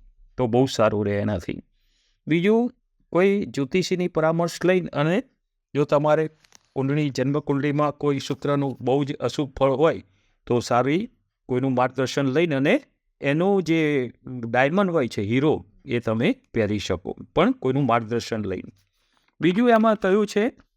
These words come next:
ગુરુ એ દેવોના ગુરુ છે. બૃહસ્પતિ છે ને, એ દેવોના આચાર્ય છે, દેવોના ગુરુ છે, જ્યારે શુક્ર અસુરોના ગુરુ કયા છે,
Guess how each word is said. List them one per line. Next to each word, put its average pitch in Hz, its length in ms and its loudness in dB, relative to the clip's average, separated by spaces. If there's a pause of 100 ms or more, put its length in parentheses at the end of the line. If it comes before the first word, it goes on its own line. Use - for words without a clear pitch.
(140)
ગુરુ 175 500 0
એ 269 100 2
દેવોના 220 720 2 (240)
ગુરુ 120 340 -4
છે. - 200 -10 (600)
બૃહસ્પતિ 165 580 0
છે 196 140 4
ને, 135 180 -4 (340)
એ 147 80 2
દેવોના 175 500 2
આચાર્ય 127 600 0
છે, 107 140 -8
દેવોના 143 440 0
ગુરુ 95 280 -6
છે, 110 160 -10
જ્યારે 135 300 0
શુક્ર 180 460 0 (720)
અસુરોના 202 600 2
ગુરુ 151 280 -4
કયા 117 320 -4
છે, - 200 -14